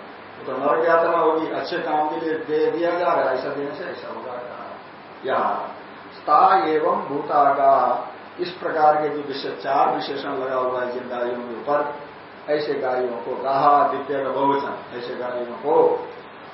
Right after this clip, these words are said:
मृत्यु उस ब्राह्मणों के लिए दक्षिणा बुद्धिया ददत, दक्षिणा बुद्धि से देने वाला जो कर्ता होगा, नरक माने प्रयच्छत,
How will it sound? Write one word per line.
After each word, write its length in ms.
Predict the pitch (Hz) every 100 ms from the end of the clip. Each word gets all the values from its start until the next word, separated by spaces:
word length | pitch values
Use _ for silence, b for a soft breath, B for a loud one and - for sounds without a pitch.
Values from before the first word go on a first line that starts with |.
| -
मृत्यु 520 | 156 160 190 - 175 160 - - - - - - - - - -
उस 200 | 143 -
ब्राह्मणों 500 | 147 151 156 160 156
के 60 |
लिए 340 | 143 143 139 120
दक्षिणा 500 | - 135 - 165 170
बुद्धिया 440 | 151 139 135 139
ददत, 520 | 131 131 175 175 - - - - - 147
दक्षिणा 340 | 147 156 156
बुद्धि 300 | 151 139 143
से 120 | 160 -
देने 240 | 127 131 131
वाला 220 | 127 127
जो 140 | 123 120
कर्ता 320 | 120 113 117
होगा, 320 | - 117 117 - - 123
नरक 260 | 135 156 160 135
माने 180 | 135
प्रयच्छत, 540 | 135 131 135 127 147